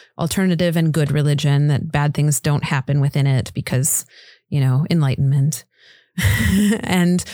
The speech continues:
altruism, but, and compassion. You know, I, I have felt complicated in recent years because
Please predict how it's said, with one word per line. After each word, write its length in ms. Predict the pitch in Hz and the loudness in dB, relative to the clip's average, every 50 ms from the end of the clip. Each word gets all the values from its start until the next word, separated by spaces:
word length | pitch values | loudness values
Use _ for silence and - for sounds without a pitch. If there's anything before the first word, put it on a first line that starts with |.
| - - - | -18 -10 -6
altruism, 680 | - 160 160 - - 165 156 156 156 156 156 156 160 175 - - - - - | -4 -4 -4 -2 -2 0 0 2 2 2 2 2 0 -2 -4 -10 -16 -14 -6
but, 360 | - 196 175 175 170 - - - - - - - | -4 -2 -2 -2 -2 -4 -6 -6 -8 -10 -12 -6
and 120 | - 175 143 | -4 -2 0
compassion. 640 | 180 170 156 156 139 147 - 160 147 147 147 160 - _ _ _ _ _ _ _ _ _ _ _ _ | 0 2 2 2 0 0 0 0 0 0 0 -2 -6 _ _ _ _ _ _ _ _ _ _ _ _
You 100 | - 202 | -4 0
know, 180 | 190 165 156 156 | 0 2 2 0
I, 200 | - 135 190 - - | 0 0 0 0 0
I 300 | - 190 196 196 190 196 | 0 0 2 2 2 2
have 180 | 185 196 180 | 0 0 -2
felt 240 | - - 240 240 - | -2 -2 -2 -2 -2
complicated 460 | - 208 190 185 185 185 175 180 170 | -2 0 0 0 0 0 0 0 0
in 100 | 175 175 | 0 0
recent 280 | 175 170 160 - - - | 0 0 -2 -2 -2 0
years 180 | 170 170 160 | 0 0 0
because 400 | 165 - 165 - - 165 156 - | -2 -4 -4 -2 -2 -2 -2 -2